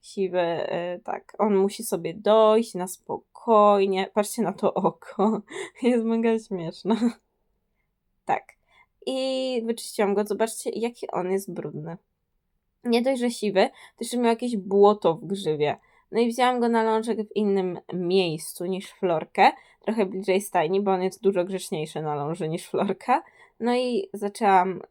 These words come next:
w sumie go lążować. Nawet, e, zobaczcie, nagrałam galop. U Florki to jest raczej niewykonalne, a u Siwego to na luzie, bo on sam galopuje. No i, e, wzięłam go z powrotem, ta grzywa mnie dobija, strasznie.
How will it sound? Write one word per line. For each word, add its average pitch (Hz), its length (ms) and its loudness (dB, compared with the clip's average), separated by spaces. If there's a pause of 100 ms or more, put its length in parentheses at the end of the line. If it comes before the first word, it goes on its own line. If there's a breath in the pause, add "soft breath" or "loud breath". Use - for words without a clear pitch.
w - 60 -20
sumie 185 520 -6
go 156 380 -4
lążować. 247 800 0
Nawet, 208 400 -4
e, 180 420 -6
zobaczcie, 180 520 -8
nagrałam 185 500 -2
galop. 196 400 0 (680)
U 180 60 -12
Florki - 440 -2
to - 80 -6
jest 185 180 -4
raczej 190 280 -2
niewykonalne, 208 720 -4 (220)
a 285 120 -2
u 302 80 -4
Siwego 294 380 -2
to 302 120 -8
na 311 140 0
luzie, 240 300 0
bo 196 80 -2
on 196 100 0
sam 180 220 -4
galopuje. 156 480 0 (420 loud breath)
No 220 280 2
i, 240 420 0
e, 190 380 2
wzięłam 202 480 0
go 185 100 -2
z 190 60 -14
powrotem, 202 680 -2 (140)
ta 202 140 2
grzywa 202 340 2
mnie 196 200 0
dobija, 160 460 -4 (180)
strasznie. 165 680 -2